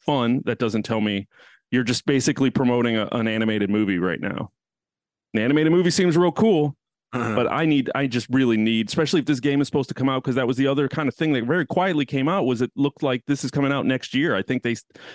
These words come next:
Speaker 1: kind of just quietly, the host of the Game Awards basically just was like, "May of twenty twenty-three." Like, May of
Speaker 2: Mm-hmm.
Speaker 1: twenty, that's five months away, and I don't know what this game is.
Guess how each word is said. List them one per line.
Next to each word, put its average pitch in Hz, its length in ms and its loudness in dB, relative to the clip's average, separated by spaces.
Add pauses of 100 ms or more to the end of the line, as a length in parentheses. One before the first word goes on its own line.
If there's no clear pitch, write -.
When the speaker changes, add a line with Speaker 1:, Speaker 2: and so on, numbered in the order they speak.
(160)
Speaker 1:
kind 147 180 0
of 113 80 -2
just 127 220 -2
quietly, 127 540 0
the 117 100 0
host 139 320 -2
of 120 140 -2
the 120 80 0
Game 131 240 0
Awards 120 400 2
basically 120 420 -2
just 120 200 -2
was 120 60 -2
like, 117 140 0
"May 208 220 2
of 127 100 0
twenty 196 240 -2
twenty-three." 180 640 0 (460)
Like, 147 180 -2
May 180 300 4
of - 80 0
Speaker 2:
Mm-hmm. 98 80 -8
Speaker 1:
twenty, 175 160 0
that's 165 240 -2
five 170 240 -2
months 165 220 0
away, 147 260 2
and 113 100 -2
I 123 80 -2
don't 127 100 0
know 123 80 2
what 117 140 0
this 107 140 -2
game 95 260 -2
is. 87 300 -6